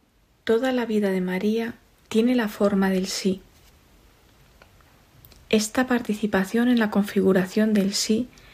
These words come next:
significa, pues, en verdad, que ella renuncia de una vez y para siempre a dar forma por sí misma a su propia vida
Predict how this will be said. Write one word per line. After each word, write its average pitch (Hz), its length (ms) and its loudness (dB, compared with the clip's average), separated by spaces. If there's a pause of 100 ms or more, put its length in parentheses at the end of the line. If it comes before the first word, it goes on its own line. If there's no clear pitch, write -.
(160)
significa, 208 800 0
pues, 190 380 2
en 180 120 2
verdad, 196 400 2 (720)
que 208 120 6
ella 247 300 6
renuncia 240 500 4
de 202 80 6
una 226 160 4
vez 202 260 0
y 208 80 0
para 190 260 2
siempre 208 600 2 (500)
a 190 160 2
dar 220 220 0
forma 233 500 0
por 185 140 0
sí - 180 0
misma 214 460 2
a - 20 2
su 190 240 -2
propia 202 300 2
vida 208 420 0